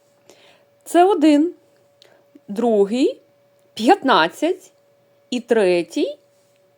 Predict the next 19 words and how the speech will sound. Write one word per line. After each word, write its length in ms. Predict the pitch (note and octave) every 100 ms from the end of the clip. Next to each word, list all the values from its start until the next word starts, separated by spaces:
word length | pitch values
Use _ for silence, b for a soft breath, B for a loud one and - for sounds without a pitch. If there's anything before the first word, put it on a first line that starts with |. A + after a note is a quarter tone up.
| _ _ _ _ _ _ -
один. 300 | F#3 F#3 D3+
Знов, 280 | - G3 -
ну, 140 | F4+ F4+
переігруємо. 1000 | - G#3+ F#3+ F3+ F#3+ G3+ C4 D#4 F4 E4
Один, 360 | G3+ F3+ A3+
п'ятнадцять 680 | G3 G3 G3 A3+ E4+ G4 F#4
і 40 |
третій 480 | C#4+ G#3 A#3 E4+ G4
в 40 | F#4
нас 200 | F#4 E4
буде 360 | D#4 E4+ F4+ -
шістнадцять. 960 | - - G4+ - C#4 D4+ G#3+ F#3 F3+ -
Ось 140 | A3+
так, 240 | - A#3
дівчата, 440 | F#3 G3 G3 F3 -
один, 400 | G3+ F#3+ C4+ A#4 -
п'ятнадцять 680 | A3+ G#3+ G3 G#3+ C#4+ E4 -
і 140 | A#3 B3
шістнадцять. 720 | - A#3+ A#3 F#3+ E3+ D#3+ E3